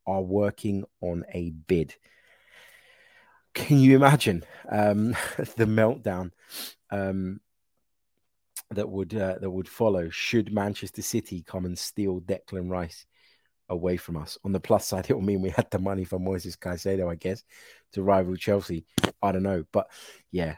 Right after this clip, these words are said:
um, you know, we keep hearing about this Manchester City interest, and then whenever it sort of gathers a bit of pace, then we hear from the other side where people say, "No, actually, Arsenal are, um,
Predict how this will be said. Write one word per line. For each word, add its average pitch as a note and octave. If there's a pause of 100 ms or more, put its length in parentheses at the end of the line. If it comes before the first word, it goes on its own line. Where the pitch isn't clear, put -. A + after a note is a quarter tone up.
(140)
um, G2+ (640)
you C#3+
know, C#3
we D#3
keep G3+
hearing D#3
about A2
this G2+
Manchester G2+
City G2+
interest, G2
and G2
then G#2
whenever B2+
it B2+
sort A#2
of G2 (440)
gathers A2+
a G#2+
bit F#2
of E2+
pace, B2+ (360)
then A#2
we A2
hear G#2+
from G#2+
the A#2+
other D3
side A2
where G#2+
people G2+
say, G#2
"No, G#2+
actually, G2+
Arsenal G2+
are, F#2 (480)
um, F2